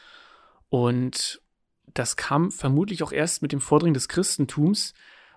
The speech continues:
um so die, die Zugehörigkeit zum alten Glauben zu zeigen.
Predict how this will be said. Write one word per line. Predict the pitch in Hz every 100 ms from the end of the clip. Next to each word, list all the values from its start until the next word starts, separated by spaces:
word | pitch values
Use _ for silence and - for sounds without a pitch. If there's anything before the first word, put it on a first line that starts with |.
| _
um | 139 135 139 143 143 _ _ _ - _
so | - 131
die, | 131 131 131
die | 131 123
Zugehörigkeit | - 180 170 165 156 151
zum | - 147
alten | 139 139 131
Glauben | 123 156 123
zu | - - 110
zeigen. | - - 110 107 110